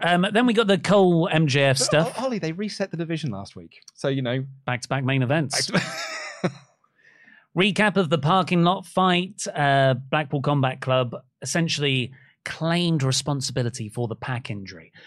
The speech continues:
Speaker 1: which I, small detail, but I really appreciate, 'cause sometimes when people get injured in A E W, you just don't hear of them. So at least there's some heat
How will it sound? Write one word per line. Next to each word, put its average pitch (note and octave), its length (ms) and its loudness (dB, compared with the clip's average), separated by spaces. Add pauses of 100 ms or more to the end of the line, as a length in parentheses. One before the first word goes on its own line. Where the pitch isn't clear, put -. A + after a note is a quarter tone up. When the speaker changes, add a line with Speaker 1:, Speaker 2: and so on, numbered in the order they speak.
Speaker 1:
which E3 140 -4
I, C#4+ 220 -2 (180)
small C4 280 -2
detail, A#2+ 420 -2
but A2 100 -6
I A2+ 40 -2
really D#3+ 320 2
appreciate, A2+ 520 -4
'cause A2 140 -10
sometimes C#3 460 0
when C3+ 180 2
people C#3 260 -2
get C#3 160 -2
injured A#2 440 -4
in A#2 280 -4
A A#2 120 -6
E A2+ 260 -8
W, G2 360 -10 (320)
you B2 100 -12
just - 280 -8
don't D#3 360 2
hear C#3 440 0
of G#2 160 -4
them. F2 220 -14 (320)
So E3 240 -2
at E3+ 80 -2
least F3 800 -4 (460)
there's C#3 480 0
some C3+ 260 0
heat F#3 400 -8